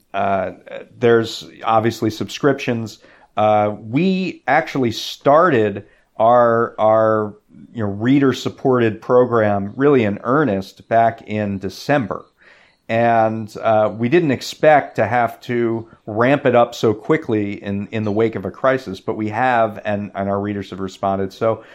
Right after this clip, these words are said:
the place you go is prospect dot org slash donate. Uh, if you just wanna donate, or, or, uh, prospect dot org slash subscribe.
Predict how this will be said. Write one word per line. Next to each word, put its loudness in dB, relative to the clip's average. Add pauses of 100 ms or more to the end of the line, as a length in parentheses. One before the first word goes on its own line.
(140)
the -2
place 0
you 0
go 4
is -4
prospect 0
dot 2
org -2 (340)
slash -2
donate. 0 (380)
Uh, 4
if -12
you -8
just -4
wanna 0
donate, 0
or, 0
or, 0
uh, 2
prospect 2
dot 2
org 0
slash 0
subscribe. 2